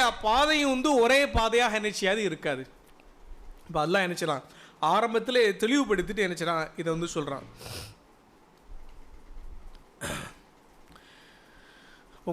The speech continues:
குர்ஆன்ல அல்லாஹ் என்ன செய்றான்? நிறைய இடங்கள்ல இந்த தக்வா உடையவர்கள், இந்த மனநிலை கொண்டவர்கள் எப்படி இருப்பாங்க அப்படிங்கிறத என்ன செய்றான்? அல்லாஹ் தெளிவுபடுத்துறான். அல் பக்ரா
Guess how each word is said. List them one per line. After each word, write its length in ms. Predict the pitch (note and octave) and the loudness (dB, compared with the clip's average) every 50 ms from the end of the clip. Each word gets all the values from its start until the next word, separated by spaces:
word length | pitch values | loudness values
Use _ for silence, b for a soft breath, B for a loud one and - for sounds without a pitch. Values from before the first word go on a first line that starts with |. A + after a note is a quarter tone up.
| E3 - | -4 0
குர்ஆன்ல 400 | F3+ F#3 G3 G3+ G3+ F#3+ F3+ E3 | 2 2 2 2 2 2 2 2
அல்லாஹ் 200 | E3+ F3+ F3 E3+ | 2 2 0 0
என்ன 100 | E3 E3 D#3 - | -2 -6 -8 -8
செய்றான்? 260 | D3+ C#3 C3+ C3 - - - - - - - F3 | -8 -8 -8 -8 -6 -6 -8 -8 -8 -12 -8 -4
நிறைய 220 | E3 E3 F#3 G3 G3+ F3+ D#3+ | -2 0 2 2 4 2 2
இடங்கள்ல 440 | D#3 D#3+ E3 D#3+ E3 D#3+ D3+ D3 C3+ - - - - - - D#3+ | 2 0 0 2 0 0 0 -2 -4 -6 -8 -14 -18 -10 -6 -4
இந்த 200 | E3 F3+ E3 E3 D#3 D3 C#3 C3+ C3 - - - - - | -4 -2 0 0 0 0 -2 -4 -6 -10 -14 -12 -8 -8
தக்வா 300 | D#3+ - - - G3+ G3+ F#3 | -6 -2 0 2 4 4 4
உடையவர்கள், 420 | F3 E3 D#3+ D#3 C#3+ - C3 B2 A#2+ - - - - F3 | 4 4 2 2 0 -2 -4 -8 -10 -12 -14 -12 -8 -6
இந்த 120 | E3 D#3+ D#3 D3 D3 | -4 -4 -4 -2 -2
மனநிலை 400 | D#3+ F3 F#3 F#3+ F#3 F#3+ G3 F#3+ F#3 F#3+ | -2 0 0 0 0 0 0 0 0 -2
கொண்டவர்கள் 480 | E3+ E3+ E3+ F3 E3+ D#3+ D3 F3+ F#3 F#3+ F3+ E3 E3 | -2 0 2 2 2 2 2 0 0 -2 -2 -4 -4
எப்படி 240 | D#3+ - G#3 F#3+ F#3+ F#3 | -4 -2 -2 -2 0 -2
இருப்பாங்க 520 | G3 G#3+ F3+ - - G#3 G3+ F#3+ F#3 F3+ F#3 F#3+ F#3+ E3+ | -2 -4 -6 -4 -2 0 2 2 2 0 -2 0 0 -2
அப்படிங்கிறத 440 | D3 D#3 E3 F3 E3+ E3+ E3 D#3+ D#3 | -2 -2 -2 0 0 2 2 2 0
என்ன 100 | D#3 D3+ - | 0 -2 -4
செய்றான்? 200 | - G3+ F3 D3+ | -2 -2 0 2
அல்லாஹ் 220 | D#3+ D#3+ D#3+ - | 0 0 0 -2
தெளிவுபடுத்துறான். 600 | D3+ D#3 D#3 D3+ C3+ C#3 B2+ A#2 - A#2+ A#2+ - - _ _ _ - D#3+ | -2 -2 -2 -4 -4 -8 -12 -12 -14 -16 -18 -18 -20 _ _ _ -12 -10
அல் 120 | D#3 D#3 D3+ D#3+ | -8 -6 -2 -2
பக்ரா 300 | D#3+ C#3+ D#3 D#3+ D#3 | -2 -2 0 0 0